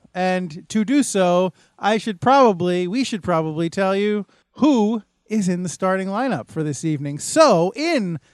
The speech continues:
tonight's starting lineup, in goal, as ever, I am number thirty-five,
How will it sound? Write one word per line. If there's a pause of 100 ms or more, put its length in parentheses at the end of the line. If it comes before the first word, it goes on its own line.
tonight's
starting
lineup,
in
goal,
as
ever,
I
am
number
thirty-five,